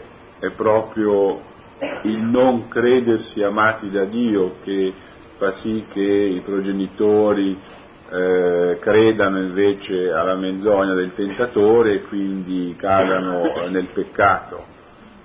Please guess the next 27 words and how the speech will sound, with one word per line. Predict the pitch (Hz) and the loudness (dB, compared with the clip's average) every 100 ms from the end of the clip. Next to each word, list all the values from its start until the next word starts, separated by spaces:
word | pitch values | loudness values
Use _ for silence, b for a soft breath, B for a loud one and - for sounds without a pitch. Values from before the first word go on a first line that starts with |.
| - - | -20 -20
Ecco, | 80 - | -10 -6
allora | 95 113 104 | 2 4 4
la | 98 | 2
guarigione | 98 107 107 104 120 120 | 2 2 0 -2 0 0
del | 101 95 | 0 -2
peccato | 120 120 - 92 101 - 113 92 | -4 -6 -2 0 0 -2 0 2
è | 95 95 | 2 2
risalire | 95 92 92 90 104 95 87 | -2 -4 -4 -4 -4 -2 -2
da | 85 | -4
questa | 85 87 - | -6 -12 -12
menzogna, | 85 82 82 87 82 80 | -12 -12 -6 -4 -4 -6
è | |
tornare | - 90 92 92 | -6 -4 -2 -2
indietro | 90 92 107 98 | -2 -2 -2 -2
da | 92 | -4
questa | 85 90 - | -6 -8 -10
menzogna, | 87 85 87 85 82 85 | -10 -8 -2 -2 -2 -8
quindi | - 104 90 | -6 -4 -2
è | 90 | -2
il | 90 | -2
crede-, | 113 120 110 | 2 2 2
il | 98 | -4
credersi | 101 127 120 104 - 135 | -2 0 2 2 0 0
amati, | 123 104 95 - 123 B B B - | 2 0 0 -4 -14 B B B -18
quindi | - 104 92 | -8 -4 -4
il | 85 | -2
credere | 113 120 104 87 80 | 2 2 2 -2 -4